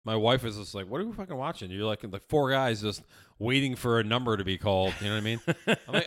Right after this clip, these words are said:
Speaker 1: I, I don't know why I find it fascinating. I, I just do. I, and, and I don't follow it close enough to, like, know, like, the details that they're talking about.
Speaker 2: Yeah.
Speaker 1: 'Cause the, the nice thing about, like, watching the draft is, like, they cut into, like, the, the combine and they cut into, like, video and they,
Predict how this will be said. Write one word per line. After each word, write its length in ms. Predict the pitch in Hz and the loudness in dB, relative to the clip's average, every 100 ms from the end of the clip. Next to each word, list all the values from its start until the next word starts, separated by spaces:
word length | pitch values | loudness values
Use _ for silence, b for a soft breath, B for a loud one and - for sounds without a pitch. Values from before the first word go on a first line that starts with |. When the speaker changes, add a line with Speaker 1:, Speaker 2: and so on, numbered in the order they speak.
| 151 | 0
Speaker 1:
I, 80 | 175 | 2
I 140 | 170 | 4
don't 40 | 226 | 6
know 60 | |
why 160 | 240 240 | 6 4
I 60 | 202 | 4
find 240 | 196 196 | 2 0
it 80 | 160 | 0
fascinating. 520 | 165 185 - 127 113 | 2 0 0 0 0
I, 160 | 117 113 | 0 -2
I 60 | |
just 260 | 117 113 98 | -2 -4 -2
do. 460 | 113 143 95 90 107 | 2 2 2 0 0
I, 120 | 120 | -2
and, 340 | 147 175 170 - | -2 -2 -4 0
and 80 | 151 | 2
I 80 | 151 | 4
don't 260 | 160 175 - | 2 2 -4
follow 500 | - 143 170 160 131 | -4 0 2 2 2
it 120 | 120 _ _ _ _ _ _ _ - | 0 _ _ _ _ _ _ _ -6
close 340 | - 190 208 | 2 2 2
enough 220 | 139 120 - | 0 0 0
to, 100 | 120 | -2
like, 180 | 113 113 | -2 -4
know, 400 | 123 120 117 117 | -4 0 2 2
like, 260 | 101 98 | 0 -6
the 80 | 101 | -10
details 600 | 101 110 110 - 120 123 | -12 -8 -6 -2 -2 0
that 100 | 117 | -2
they're 100 | 104 | -6
talking 300 | 101 104 120 | -4 -4 -4
about. 300 | 147 151 160 B | -2 0 -2 B
Speaker 2:
Yeah. 180 | 104 202 | -2 0
Speaker 1:
'Cause 100 | 190 | 2
the, 140 | 180 - b - | 0 -8 b -6
the 100 | 190 | 2
nice 200 | 233 233 | 4 4
thing 120 | 214 | 4
about, 320 | 160 135 - | 4 4 2
like, 180 | 131 117 | 0 2
watching 360 | 113 123 127 110 | 4 4 2 -4
the 80 | 98 | 0
draft 400 | 110 135 131 113 | 0 2 0 -2
is, 120 | 104 | -2
like, 240 | 110 110 117 | -2 -2 -2
they 100 | 113 | -4
cut 320 | - 131 117 | -2 0 0
into, 220 | 117 107 | 0 -2
like, 180 | 95 - | -4 -4
the, 160 | 98 95 _ | -6 -8 _
the 120 | 104 | -6
combine 640 | - 120 110 101 98 95 92 | -6 -2 -2 -2 -2 -4 -6
and 60 | |
they 60 | 92 | -8
cut 240 | - 110 | -6 -6
into, 200 | 104 98 | -4 -2
like, 180 | 98 90 | -2 -2
video 460 | 95 101 95 90 87 | -2 0 0 -4 -6
and 80 | |
they, 80 | 90 | -10